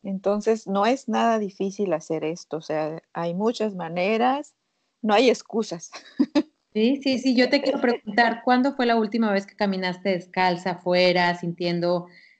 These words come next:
Speaker 2: este, no sé, la tierra o el pasto? En estos días, tú, Angélica.
Speaker 1: No, pues no, está haciendo mucho frío ahorita acá en, en Ensenada y creo que he traído los pies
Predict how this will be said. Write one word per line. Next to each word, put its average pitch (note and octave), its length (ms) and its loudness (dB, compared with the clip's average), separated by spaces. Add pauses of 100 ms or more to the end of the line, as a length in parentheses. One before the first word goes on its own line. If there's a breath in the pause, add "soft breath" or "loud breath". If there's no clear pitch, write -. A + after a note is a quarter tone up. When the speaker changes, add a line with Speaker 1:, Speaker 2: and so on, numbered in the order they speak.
Speaker 2:
este, D3+ 720 -4
no D3 400 -8
sé, D3+ 180 -4
la C3+ 220 -2
tierra E3 560 2
o C#3+ 100 -2
el C#3+ 80 -4
pasto? E3+ 960 -2 (640)
En F3 160 -2
estos F3 300 -2
días, D#3+ 340 -2
tú, F3 160 -2
Angélica. D3+ 520 -4
Speaker 1:
No, F#3 640 -6
pues F3 220 -4
no, E3 460 -6 (100)
está - 280 -6
haciendo G3 320 -4
mucho G#3+ 340 -4
frío G#3 320 -6
ahorita G#3 320 -6
acá G3 360 -12
en, F3+ 280 -14 (500)
en F#3 180 -6
Ensenada F3+ 840 -4
y G#3 60 -6
creo F#3 260 -2
que - 80 -4
he F#3 40 2
traído F#3+ 520 0
los F3 180 -4
pies F#3 500 -4